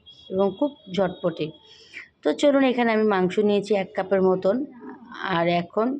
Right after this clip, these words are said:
বুটের ডাল দিয়ে দেবো এক কাপের পরিমাণ, একটু কম, মাংসটা বেশি, ডালটা একটু কম, এতে টেস্ট কিন্তু খুব ভালো আসে। আর আমি এখন দিয়ে দিলাম তিন কাপ পরিমাণ পানি। এতে আমি এই তিন কাপের পরে পানিতে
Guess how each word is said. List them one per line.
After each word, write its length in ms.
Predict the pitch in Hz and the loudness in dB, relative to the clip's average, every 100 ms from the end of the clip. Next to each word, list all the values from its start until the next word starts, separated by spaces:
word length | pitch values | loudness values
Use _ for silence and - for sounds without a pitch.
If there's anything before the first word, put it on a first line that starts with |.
| - - - - _ 190 | -10 -20 -20 -20 _ -2
বুটের 280 | 214 208 185 | 0 2 2
ডাল 160 | 196 190 | 2 2
দিয়ে 120 | 196 185 | 2 4
দেবো 140 | 190 185 | 2 2
এক 60 | 185 | 0
কাপের 200 | 196 196 196 | -2 -2 0
পরিমাণ, 520 | 196 180 180 180 208 269 - _ _ | 2 4 4 4 2 -4 -10 _ _
একটু 140 | 220 | -6
কম, 320 | 208 196 180 277 - | -2 0 0 -2 -6
মাংসটা 560 | 190 175 175 175 202 208 | -2 2 2 0 -4 0
বেশি, 300 | 202 202 254 | 0 -2 -2
ডালটা 340 | 190 175 160 175 | 0 -2 0 -4
একটু 240 | 175 190 185 | -2 -8 -2
কম, 120 | 185 208 | -2 -2
এতে 120 | 185 180 - | -8 -8 -2
টেস্ট 240 | 185 185 - | -2 -2 -8
কিন্তু 180 | 190 220 | -8 -8
খুব 140 | - 202 170 | -12 -8 -4
ভালো 200 | 165 165 156 | 0 0 -2
আসে। 220 | - 262 - - _ _ - - - - - | -4 -6 -6 -12 _ _ -20 -14 -14 -16 -10
আর 140 | 180 190 | -4 0
আমি 140 | 208 202 | 0 0
এখন 140 | 240 226 | 0 2
দিয়ে 120 | 214 | 2
দিলাম 220 | 196 202 214 214 | 2 0 -2 -4
তিন 140 | 220 208 | -4 -2
কাপ 120 | 233 233 - | -4 -4 0
পরিমাণ 280 | 196 190 196 190 | 2 2 0 -4
পানি। 280 | 185 165 180 247 339 202 | -2 0 0 -2 -4 -4
এতে 160 | 185 196 | 0 0
আমি 220 | 190 190 190 - - - | 2 2 0 -6 -20 -6
এই 100 | 226 226 | -6 -2
তিন 120 | 254 262 | -2 0
কাপের 240 | 262 254 269 - | 0 0 0 0
পরে 200 | 226 214 | 0 0
পানিতে 480 | 214 196 202 202 | -2 -2 0 0